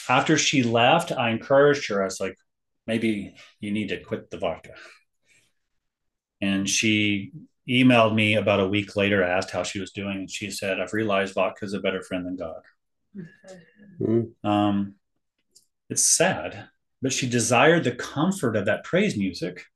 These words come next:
Speaker 1: to cast out the demons,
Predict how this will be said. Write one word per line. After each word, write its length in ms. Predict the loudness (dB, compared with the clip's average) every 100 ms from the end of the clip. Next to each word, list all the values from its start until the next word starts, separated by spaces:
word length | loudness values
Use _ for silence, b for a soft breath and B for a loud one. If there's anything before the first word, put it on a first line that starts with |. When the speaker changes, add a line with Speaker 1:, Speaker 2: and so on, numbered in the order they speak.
| _ _ _ _ _ _ _
Speaker 1:
to 100 | -14
cast 460 | -10 -2 0 0 0
out 140 | 0
the 80 | 0
demons, 640 | -2 2 2 0 -6 -12